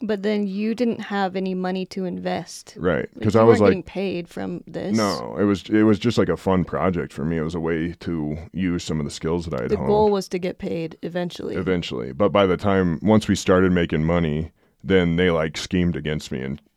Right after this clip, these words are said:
Speaker 2: kicked me out of it. Like, as soon as we started with selling watches, which I was pretty upset about at that point, 'cause it was like, I'd put so much time into this. But it ended up working out because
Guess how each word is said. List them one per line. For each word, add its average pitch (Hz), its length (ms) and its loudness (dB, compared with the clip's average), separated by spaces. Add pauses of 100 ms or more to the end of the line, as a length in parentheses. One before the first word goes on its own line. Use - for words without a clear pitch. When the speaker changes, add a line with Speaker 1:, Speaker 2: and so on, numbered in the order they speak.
Speaker 2:
kicked 73 240 -8
me 62 100 -8
out 67 180 -8
of 52 80 -14
it. - 140 -16 (320)
Like, 87 100 0
as 85 100 2
soon 92 140 4
as 76 60 0
we 78 80 0
started 76 260 2
with 71 100 -4
selling 64 320 0
watches, 58 500 -8 (480)
which 95 160 0
I 101 80 6
was 90 140 4
pretty 82 420 0 (600)
upset 82 380 0
about 67 380 -2 (100)
at 73 140 -4
that 76 240 0
point, 64 400 -10 (280)
'cause 80 260 -4
it 67 60 -4
was 80 140 -4
like, - 200 -10
I'd 82 160 -6
put - 180 -8
so 82 100 -4
much 69 220 -6
time 71 300 -4
into 64 120 -6
this. 62 460 -10 (840)
But 67 280 -6 (380)
it 90 120 0
ended 73 180 0
up 62 160 -6
working 76 320 -4
out 69 240 -6
because - 460 -10